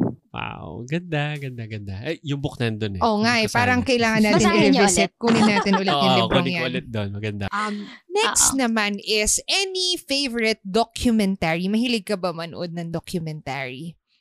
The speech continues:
Speaker 1: Or recent,
Speaker 2: Or
Speaker 1: recent na
Speaker 2: recent
Speaker 1: favorite?
Speaker 2: na
Speaker 3: I'm not
Speaker 2: napanood mo?
Speaker 3: na documentary.
Speaker 2: Oo, oo, oo.
Speaker 3: I'm not gonna say mahilig ako manood ng documentary. Siguro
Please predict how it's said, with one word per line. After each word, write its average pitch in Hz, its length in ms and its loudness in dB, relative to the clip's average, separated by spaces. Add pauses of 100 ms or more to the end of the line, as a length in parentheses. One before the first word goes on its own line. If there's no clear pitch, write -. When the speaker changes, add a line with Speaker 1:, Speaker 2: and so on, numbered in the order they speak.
(880)
Speaker 1:
Or 170 160 2
recent, 160 580 -2
Speaker 2:
Or 123 140 2
Speaker 1:
recent 269 80 4
na 302 80 4
Speaker 2:
recent 349 420 4
Speaker 1:
favorite? 320 160 2
Speaker 2:
na 311 80 8
Speaker 3:
I'm 311 60 8
not 302 80 8 (100)
Speaker 2:
napanood 190 320 2
mo? 170 140 -6 (280)
Speaker 3:
na 240 140 4
documentary. 185 1040 -4 (1500)
Speaker 2:
Oo, 254 80 2
oo, 240 200 4
oo. 190 240 2
Speaker 3:
I'm 330 120 4
not 494 200 4
gonna 453 340 0
say 392 220 2
mahilig 339 680 0
ako 311 240 0
manood 285 340 -2
ng 269 180 -6
documentary. 233 680 -6
Siguro 320 300 2